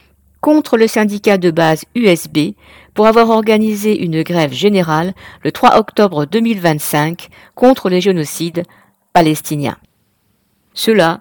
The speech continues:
correspond à une évolution qui a lieu dans le reste du monde. Non seulement les conditions matérielles des travailleurs se détériorent,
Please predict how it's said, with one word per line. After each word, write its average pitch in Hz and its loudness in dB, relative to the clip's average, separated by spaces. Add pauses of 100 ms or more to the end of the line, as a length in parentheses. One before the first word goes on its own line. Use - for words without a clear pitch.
(120)
correspond 196 4
à 170 4
une 165 -2
évolution 165 -2 (180)
qui 175 0
a 156 4
lieu 151 -2
dans 170 -4
le 151 0
reste 165 -4
du 147 -6
monde. 110 -10 (840)
Non 170 0
seulement 202 2
les 165 4
conditions 175 -4
matérielles 170 0
des 156 -4
travailleurs 165 -2
se - -12
détériorent, 175 -2